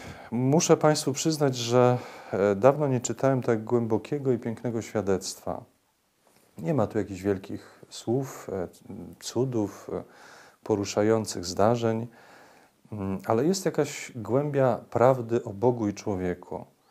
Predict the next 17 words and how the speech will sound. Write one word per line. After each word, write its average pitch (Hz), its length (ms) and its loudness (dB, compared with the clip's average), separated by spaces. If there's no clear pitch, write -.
Człowieku, 139 420 -2
który, 117 640 4
e, 95 340 -2
odchodzi 123 600 0
i 117 80 -2
człowieku, 120 420 -4
który 110 300 -4
wraca, 101 580 0
który 110 320 -2
potrafi 117 460 0
się - 140 -4
ukorzyć 127 580 -2
i - 40 -20
który 107 220 -4
potrafi, 113 640 -6
mm, 98 540 -10
dokonać 113 800 -2